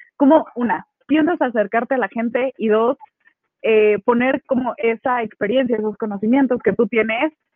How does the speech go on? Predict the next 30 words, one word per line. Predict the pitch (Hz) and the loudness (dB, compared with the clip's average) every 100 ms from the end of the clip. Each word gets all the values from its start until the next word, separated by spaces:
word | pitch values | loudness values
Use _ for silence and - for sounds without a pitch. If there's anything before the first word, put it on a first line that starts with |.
| _ | _
de | - 226 | 0 2
una | 233 254 | 4 2
forma | 240 240 | 2 0
asequible | 247 208 233 254 247 | 0 -2 0 2 2
para | 208 185 | 0 0
la | 180 | -2
ciudadanía, | - 185 180 196 277 247 | -4 -4 -2 0 2 2
porque | 190 202 | 0 -2
ante | 214 214 | -2 -2
todo, | 202 277 277 294 | 0 2 2 0
pues, | 220 202 - | -4 -8 -2
tú | 254 | -2
eres | 294 240 | -2 -6
el | 190 | -8
re-, | 190 - - | -10 -16 -8
el | 202 196 190 | -6 -4 -6
representante, | 185 190 190 175 220 202 185 175 | -8 -10 -14 -6 -2 -2 -6 -16
¿no? | 156 - _ _ | -18 -20 _ _
Que | 233 | 0
sí, | 226 269 | 2 0
necesita | 226 208 208 247 254 | 0 -4 -4 0 0
estar | 247 233 | 0 -2
preparado, | 240 190 185 214 185 | -2 0 2 2 2
pero | 202 196 | 0 -2
también | 190 214 285 277 | -2 0 2 0
necesita | 226 196 208 214 | -2 -6 -6 -6
conocer | 196 180 202 196 | -6 -6 -2 -2
a | 202 | -4
su | - | -10
gente. | 107 104 | -10 -12